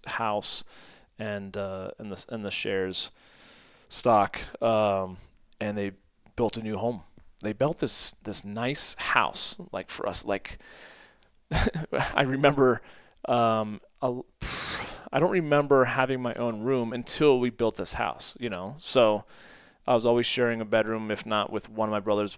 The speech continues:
both my brothers, and kinda felt like, uh, we, we made a major step up <laughs> in life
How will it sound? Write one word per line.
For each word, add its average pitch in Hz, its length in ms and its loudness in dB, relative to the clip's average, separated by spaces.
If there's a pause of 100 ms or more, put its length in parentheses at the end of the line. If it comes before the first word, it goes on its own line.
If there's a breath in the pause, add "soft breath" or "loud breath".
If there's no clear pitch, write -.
(120)
both 107 220 -2
my 107 120 -4
brothers, 101 560 0
and 95 160 -12 (400 loud breath)
kinda 175 140 4
felt 147 260 8
like, 123 380 6
uh, 110 360 6
we, 120 200 -8
we 123 140 -6
made 131 180 2
a 120 60 0
major 113 400 -2
step - 460 -2 (160)
up - 280 -2 (640)
<laughs> 120 200 -4
in 117 140 -6
life 95 460 -4